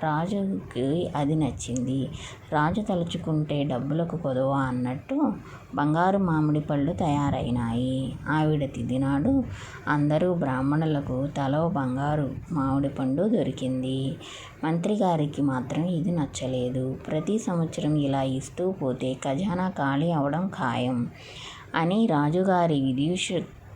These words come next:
విదూషకుని పిలిపించి, "దీనికి ఏదైనా పరిష్కారం చెప్పు" అని అడిగాడు. అతను సరేనని మంత్రికి ఒక ఉపాయం చెప్పి పంపాడు.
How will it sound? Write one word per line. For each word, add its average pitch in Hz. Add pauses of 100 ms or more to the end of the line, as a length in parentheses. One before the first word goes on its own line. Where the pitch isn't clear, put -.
(120)
విదూషకుని 156 (600)
పిలిపించి, 139
"దీనికి 160
ఏదైనా 185
పరిష్కారం 175
చెప్పు" -
అని 190
అడిగాడు. 131 (600)
అతను 156
సరేనని 147 (360)
మంత్రికి 175
ఒక 147
ఉపాయం 143 (120)
చెప్పి 139
పంపాడు. 135